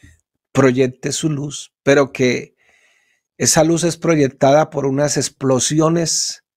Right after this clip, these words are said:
eh, atómicas, constantes, incesantes, continuas,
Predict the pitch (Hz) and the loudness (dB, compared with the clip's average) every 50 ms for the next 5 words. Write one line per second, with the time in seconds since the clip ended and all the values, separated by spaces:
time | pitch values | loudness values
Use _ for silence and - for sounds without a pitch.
0 | _ _ _ _ _ _ _ _ _ - - 110 107 107 104 104 - - 127 120 | _ _ _ _ _ _ _ _ _ -6 -2 0 0 0 0 -2 -2 0 0 0
1 | 120 - 165 175 170 160 135 - - - 110 110 - - - - _ - 131 127 | 2 2 2 2 2 2 -2 -4 -6 -8 -8 -8 -8 -10 -12 -12 _ -4 -2 -2
2 | - - - - 156 151 151 151 135 - - 113 104 - - - _ - 175 160 | 0 0 0 2 2 2 2 0 -6 -12 -16 -18 -18 -16 -18 -18 _ -8 -6 -6
3 | 135 - 131 127 123 - 156 160 160 156 139 - - - 92 - - - _ _ | -4 -4 -4 -4 -2 0 0 0 0 0 -4 -8 -12 -18 -18 -18 -18 -20 _ _
4 | _ _ _ _ _ _ _ _ _ _ _ _ _ _ _ _ _ _ _ - | _ _ _ _ _ _ _ _ _ _ _ _ _ _ _ _ _ _ _ 0
5 | 175 175 170 170 165 - 214 226 233 208 170 127 104 95 - - - - - - | 0 0 0 0 -4 -4 -2 0 0 0 0 -2 -6 -8 -12 -14 -14 -16 -16 -20